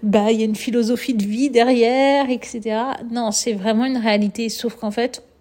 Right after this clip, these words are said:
ce qu'on se transmet et l'image qu'on voit le plus, parce que même les profs, les profs, les élèves, tout le monde fait comme ça, c'est qu'en un, on voit d'abord une pratique physique sur le tapis.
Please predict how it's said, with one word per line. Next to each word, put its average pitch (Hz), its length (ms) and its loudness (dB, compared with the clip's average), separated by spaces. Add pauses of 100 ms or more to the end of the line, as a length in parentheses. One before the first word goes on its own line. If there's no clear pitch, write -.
(280)
ce - 140 -10
qu'on 247 160 -2
se - 120 -6
transmet 240 520 -2 (500)
et 220 120 2
l'image 233 840 2 (100)
qu'on 220 200 2
voit 226 320 6
le 214 140 2
plus, - 680 -4
parce 233 260 4
que - 120 0
même 233 400 2
les 226 100 2
profs, 233 560 0 (1700)
les 202 120 2
profs, - 560 -4
les 196 160 -6
élèves, 190 340 -6
tout - 140 0
le 202 80 8
monde 302 260 0
fait - 160 -2
comme 196 180 -2
ça, 311 200 -2 (640)
c'est - 240 0
qu'en 214 340 2
un, 226 300 4 (680)
on 233 160 2
voit 226 640 4
d'abord 208 760 4 (220)
une 214 140 2
pratique 220 440 -4
physique 196 460 -4
sur 220 200 0
le 190 120 -2
tapis. - 540 -6